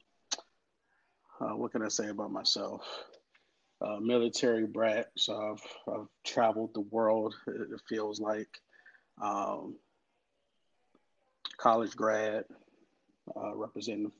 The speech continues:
Florida A and M University, uh, husband to my beautiful wife, Ratoya, father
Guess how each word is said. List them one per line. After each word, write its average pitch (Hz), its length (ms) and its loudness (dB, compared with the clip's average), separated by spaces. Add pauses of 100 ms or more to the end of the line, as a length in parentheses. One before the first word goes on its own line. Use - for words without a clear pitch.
Florida 107 260 -2
A 107 160 -4
and 107 140 -6
M 107 140 -6
University, 104 800 0 (880)
uh, 98 380 -2
husband 117 720 0 (640)
to 104 100 -10
my 101 120 -6
beautiful 110 400 -2
wife, 110 240 0
Ratoya, 110 680 -4 (520)
father 110 520 4